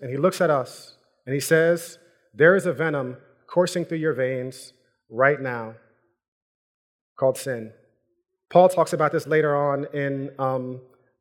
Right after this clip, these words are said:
the book of Romans. He says, um,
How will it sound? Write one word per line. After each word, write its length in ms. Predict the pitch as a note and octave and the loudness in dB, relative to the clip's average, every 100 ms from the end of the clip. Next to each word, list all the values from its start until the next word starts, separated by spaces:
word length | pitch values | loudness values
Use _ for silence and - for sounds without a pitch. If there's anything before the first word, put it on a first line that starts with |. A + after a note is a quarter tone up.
| - | -6
the 80 | C#3 | 0
book 160 | E3 | 2
of 100 | C3 | 2
Romans. 540 | D3+ E3+ C#3+ C3 - - _ _ _ _ _ _ _ | 0 0 -2 -4 -10 -20 _ _ _ _ _ _ _
He 100 | - | -4
says, 640 | D#3+ E3 D3+ D3 C3+ - - - | 2 4 4 2 -2 -14 -20 -6
um, 360 | C#3+ C#3+ C#3 | -2 0 -2